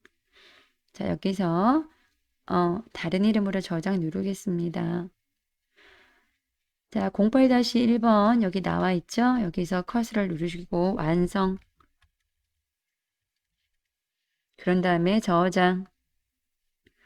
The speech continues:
됐죠? 좋습니다. 자, 그러면 이번에는 두 번째 사진이 뭘까요? 두 번째 사진은, 어,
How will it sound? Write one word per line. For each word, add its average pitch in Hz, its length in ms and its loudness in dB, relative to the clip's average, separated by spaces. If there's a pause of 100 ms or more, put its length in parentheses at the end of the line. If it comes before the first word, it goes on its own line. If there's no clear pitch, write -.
(320)
됐죠? 180 800 0
좋습니다. 165 680 -6 (480)
자, 226 160 4
그러면 240 760 6
이번에는 220 560 6
두 - 160 -6
번째 233 220 4
사진이 220 340 4
뭘까요? 190 800 2 (480)
두 - 80 -16
번째 214 160 4
사진은, 226 760 6
어, 180 300 2